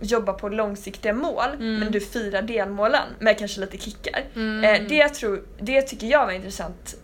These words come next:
Speaker 1: sätt att se på saken.
Speaker 2: Mm.
Speaker 1: Att man kanske inte s-, alltid ska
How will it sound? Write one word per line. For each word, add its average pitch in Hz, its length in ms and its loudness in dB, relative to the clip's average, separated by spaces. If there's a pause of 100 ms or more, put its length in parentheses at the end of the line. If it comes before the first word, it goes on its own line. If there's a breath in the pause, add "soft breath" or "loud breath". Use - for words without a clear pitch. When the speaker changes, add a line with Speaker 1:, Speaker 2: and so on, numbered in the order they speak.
Speaker 1:
sätt - 440 -4
att - 140 -6
se 196 100 2
på 202 100 -10
saken. 214 440 2
Speaker 2:
Mm. 220 180 -4
Speaker 1:
Att 254 80 0
man 220 140 4
kanske 233 200 -4
inte 208 120 -4
s-, - 200 -12
alltid 214 380 0
ska 185 280 -2